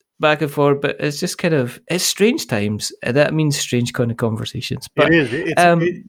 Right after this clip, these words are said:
Speaker 2: it, it's hard to be, well, I shouldn't say it's hard to be excited. I have, I have a lot of stuff in the works, but, you know,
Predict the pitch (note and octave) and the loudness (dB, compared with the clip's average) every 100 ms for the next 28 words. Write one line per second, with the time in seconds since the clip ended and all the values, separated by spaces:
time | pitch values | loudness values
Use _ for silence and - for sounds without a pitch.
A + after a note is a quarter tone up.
0 | _ E3+ F3+ F3 E3+ E3 F#3 F#3+ D3+ F3 | _ -2 -2 -2 -2 2 4 4 2 2
1 | C#3+ D3 D#3 G3 B2+ E3 D#3+ E3 - A3+ | 4 0 -4 -14 -8 -4 -2 -4 -4 2
2 | F3 E3+ G3 - - - G3 F3 D3+ D3+ | 2 2 -4 -20 -20 -12 -4 -2 0 -2
3 | C3+ B2+ A2 - A2+ G#2+ C#3 D#3+ F#3 G3 | 0 -2 -2 0 0 2 0 0 2 4
4 | F3 E3 D#3 - C#3 B2 - B2+ A2+ G#2+ | 6 4 4 2 2 0 -4 -6 -2 -2
5 | G2 - - B2 A2+ - B2 A2+ G#2+ | -2 -6 -8 -4 -4 -4 -2 0 0